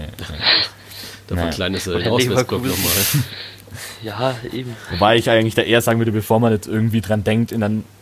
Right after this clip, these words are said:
Speaker 1: Stadion wie dem Volksparkstadion irgendwie umzuziehen, sollte man vielleicht eher mal dran denken, vielleicht ein, zwei Tribünen vom den jetzigen Kielstadion ein bisschen zu, ähm, aufzustocken. Ähm,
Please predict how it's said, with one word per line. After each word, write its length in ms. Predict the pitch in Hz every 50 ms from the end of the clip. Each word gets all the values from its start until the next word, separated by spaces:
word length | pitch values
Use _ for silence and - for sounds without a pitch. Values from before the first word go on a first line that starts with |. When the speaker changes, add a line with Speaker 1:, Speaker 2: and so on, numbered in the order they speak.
| - -
Speaker 1:
Stadion 460 | 98 - - 104 101 104 110 107 95
wie 480 | 90 104 104 101 101 101 107 110 110 107
dem 140 | 98 101 101
Volksparkstadion 840 | - - 117 123 - - 110 98 - - 95 98 98 101 98 101 85 85
irgendwie 240 | 98 107 107 101 101
umzuziehen, 520 | - 110 113 - - - - 120 120 113 - - - - -
sollte 200 | - 107 104 104
man 100 | 107 98
vielleicht 160 | - 101 -
eher 160 | - 90 101
mal 140 | 101 98 98
dran 160 | - 90 92
denken, 240 | 92 101 104 - 92
vielleicht 280 | - - 92 92 - - - - - - - - - -
ein, 180 | - 87 95 90
zwei 180 | - - 95 90
Tribünen 440 | - 92 90 - 107 104 107 104
vom 420 | 98 - 95 90 95 92 90 87 80 71 73 62
den 240 | 101 101 104 95 95
jetzigen 420 | 104 104 - - 104 98 92 87
Kielstadion 500 | - - 107 104 - - 92 90 90 85
ein 20 | 82
bisschen 260 | 95 - 98 90 -
zu, 180 | - 92 90 - - - - - - - - - - - - -
ähm, 260 | - 90 87 78 - -
aufzustocken. 600 | - 110 - - 95 87 - 71 - - 98 101 - - - - - - - - - - - - - -
Ähm, 760 | - 90 92 90 90 90 90 87 87 87 87 87 87 90 82